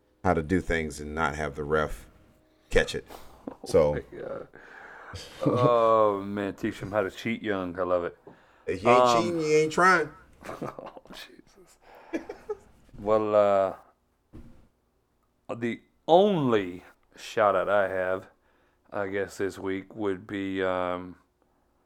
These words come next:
Speaker 2: my wife has a birthday Friday.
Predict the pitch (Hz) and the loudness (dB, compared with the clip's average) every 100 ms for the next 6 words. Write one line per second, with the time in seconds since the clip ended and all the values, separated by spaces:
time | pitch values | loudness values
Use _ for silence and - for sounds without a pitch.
0 | _ _ _ _ _ _ _ _ _ _ | _ _ _ _ _ _ _ _ _ _
1 | 110 101 101 110 113 - - _ _ _ | -4 -2 4 4 4 -4 -20 _ _ _
2 | _ - 120 110 127 123 110 98 110 - | _ -2 0 4 4 4 2 0 -2 -8
3 | _ _ - 110 98 90 95 | _ _ 0 6 6 6 0